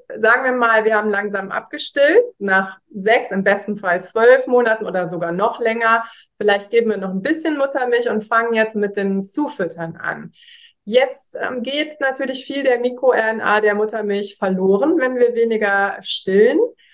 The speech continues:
Und viele Mütter beginnen jetzt mit, ähm, Kuhmilch, äh, für das Baby, weil uns natürlich auch gesagt wird, das ist ganz wichtig und, ähm, wir sollten unsere Säuglinge damit füttern. Ist denn die mikro-R N A der Kuhmilch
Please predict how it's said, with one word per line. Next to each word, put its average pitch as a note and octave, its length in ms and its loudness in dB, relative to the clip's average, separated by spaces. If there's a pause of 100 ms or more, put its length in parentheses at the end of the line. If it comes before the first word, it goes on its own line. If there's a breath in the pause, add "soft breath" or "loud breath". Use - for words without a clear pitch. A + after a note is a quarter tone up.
(200 soft breath)
Und A#3 300 -2
viele C4+ 320 -4
Mütter C#4 340 0
beginnen A#3 500 2
jetzt A3 460 -2
mit, G#3 320 0 (100)
ähm, G3+ 220 -6
Kuhmilch, E3+ 800 0
äh, F#3 160 -8
für G3 160 -6
das E3+ 260 -4
Baby, F#3 460 -2
weil G3 280 0
uns G3+ 180 -6
natürlich F#3+ 260 -6
auch F3 100 -8
gesagt F3+ 360 -6
wird, F3 120 -12
das E3+ 140 -10
ist F3 180 -16
ganz E3+ 280 -10
wichtig B3 520 -6
und, F#3+ 420 -6 (100)
ähm, F3+ 280 -10
wir F#3 100 -10
sollten F#3 500 -6
unsere F3+ 340 -8
Säuglinge F3 460 -6
damit F3 340 -4
füttern. E3+ 460 -10 (320 soft breath)
Ist - 300 0
denn C#4 180 0
die A3 140 0
mikro-R G#3+ 720 -2
N F#3+ 140 -4
A F#3+ 280 -2
der F3+ 160 -2
Kuhmilch G#3 720 0